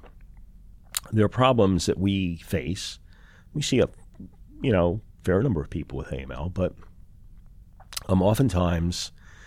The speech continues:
the studies to be completed quicker are done at several places.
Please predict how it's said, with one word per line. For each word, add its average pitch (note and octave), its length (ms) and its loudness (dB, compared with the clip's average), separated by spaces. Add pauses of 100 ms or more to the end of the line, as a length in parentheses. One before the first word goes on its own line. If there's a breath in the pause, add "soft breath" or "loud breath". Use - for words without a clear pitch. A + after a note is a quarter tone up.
(680 loud breath)
the A2+ 80 -2
studies B2+ 800 4
to F#2+ 340 0 (200)
be F#2+ 180 0
completed F#2 500 0
quicker G#2+ 300 4
are F2+ 80 4
done E2 320 -2
at F2+ 80 -6
several G2+ 320 2
places. - 720 -14